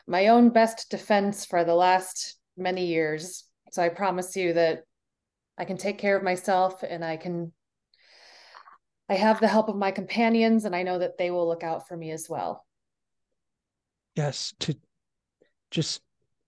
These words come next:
Speaker 2: take care of yourself. Be careful. Please come back.
Speaker 1: I don't know how long it will take me, but I promise you I will try to come back. And despite tears streaming down her face, she doesn't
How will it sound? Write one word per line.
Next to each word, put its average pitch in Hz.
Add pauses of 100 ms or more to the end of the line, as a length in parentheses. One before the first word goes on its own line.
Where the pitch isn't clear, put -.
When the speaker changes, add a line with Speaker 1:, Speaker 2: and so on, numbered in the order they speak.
(580)
Speaker 2:
take 156
care 131
of 120
yourself. - (1000)
Be 160
careful. 143 (140)
Please 139
come 139
back. 120 (720)
Speaker 1:
I 185
don't 190
know 208
how 208
long 208
it 202
will 202
take 190
me, 175
but 170
I 175
promise 180
you 165
I 160
will 170
try 170
to 170
come 170
back. 143 (2000)
And 165 (380)
despite 208
tears 202
streaming 196
down 180
her 180
face, 175
she 190
doesn't 190